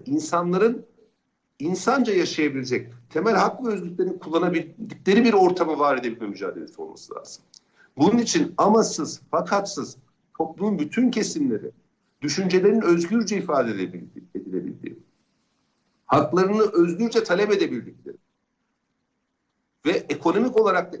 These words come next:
insanca yaşayacak ücret alabildikleri bir ülke için amasız, fakatsız, düşüncesindeki farklılıklara bakmaksızın gerçekten birlikte mücadele etmeli, gerçekten dayanışma içerisinde olmalı. Bu bir Mayıslar da bunu hatırlatan günlerdir.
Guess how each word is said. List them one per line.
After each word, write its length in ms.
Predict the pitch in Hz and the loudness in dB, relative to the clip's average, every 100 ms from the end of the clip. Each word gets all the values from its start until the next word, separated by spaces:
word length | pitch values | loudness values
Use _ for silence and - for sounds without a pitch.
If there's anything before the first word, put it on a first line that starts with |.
| - | -8
insanca 540 | 160 165 208 247 220 | -8 -2 0 0 -2
yaşayacak 480 | 190 - 180 156 151 | -4 -4 -6 -8 -10
ücret 280 | 135 147 147 | -12 -10 -8
alabildikleri 500 | 135 120 - 127 131 | -8 -8 -8 -6 -4
bir 120 | 196 | -4
ülke 300 | 156 - 190 | -4 -2 -2
için 380 | 139 139 135 - _ _ - | -2 -4 -8 -14 _ _ 0
amasız, 680 | 185 190 175 - 185 - | 2 2 -2 -4 -6 -6
fakatsız, 800 | - - - - - 180 180 - - _ _ - | -4 -4 -2 -4 -2 0 0 -2 -16 _ _ -10
düşüncesindeki 1000 | 131 180 170 175 - 175 170 175 - 175 | -6 0 4 4 4 2 4 4 2 0
farklılıklara 580 | 165 165 - - 170 165 | 0 0 -2 0 2 2
bakmaksızın 840 | 151 - 202 - 156 147 214 - - _ _ | 0 0 -2 -2 -2 2 2 0 -12 _ _
gerçekten 760 | - 233 - 175 175 160 151 135 | 2 2 4 0 2 0 0 0
birlikte 400 | 147 143 147 214 | 0 0 0 0
mücadele 460 | 190 160 139 135 | 2 2 2 0
etmeli, 440 | 135 135 156 202 - - 151 | -2 -2 0 0 -4 -4 0
gerçekten 580 | 180 - 160 160 156 | 2 2 0 0 0
dayanışma 400 | 127 123 127 - | 2 0 -2 0
içerisinde 400 | 175 127 110 107 | 0 0 -6 -6
olmalı. 280 | 90 85 - | -6 -6 0
Bu 140 | 190 220 | 2 6
bir 140 | 226 | 6
Mayıslar 520 | 226 220 214 214 233 | 6 6 4 0 0
da 140 | 214 139 | -2 -4
bunu 140 | 208 | -2
hatırlatan 580 | 226 175 147 - 101 87 | -2 -6 -10 -12 -18 -20
günlerdir. 420 | 80 - - _ | -20 -20 -20 _